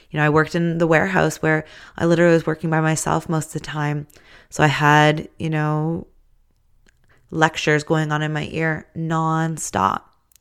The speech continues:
But anyway, so two thousand and eight, finally, over a year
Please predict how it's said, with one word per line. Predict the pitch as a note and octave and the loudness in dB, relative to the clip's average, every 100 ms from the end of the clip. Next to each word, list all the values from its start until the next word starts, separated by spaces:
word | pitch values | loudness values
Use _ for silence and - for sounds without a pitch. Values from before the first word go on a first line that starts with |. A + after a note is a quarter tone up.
| _ _ _ - | _ _ _ -12
But | - | -2
anyway, | F#3 F#3 D#3+ | 4 4 4
so | D3 - D#3 - _ _ - | 0 0 -2 -2 _ _ -6
two | - | 0
thousand | E3 F3 F3+ G3+ | 6 6 6 2
and | - | 0
eight, | A#3+ F#3+ - - _ _ _ _ | 2 2 -2 -12 _ _ _ _
finally, | _ - E3+ E3 D3 | _ 4 6 6 4
over | - D#3 F3+ | 2 4 6
a | F#3+ | 4
year | F#3+ A3+ D3+ C#3 | 4 4 6 4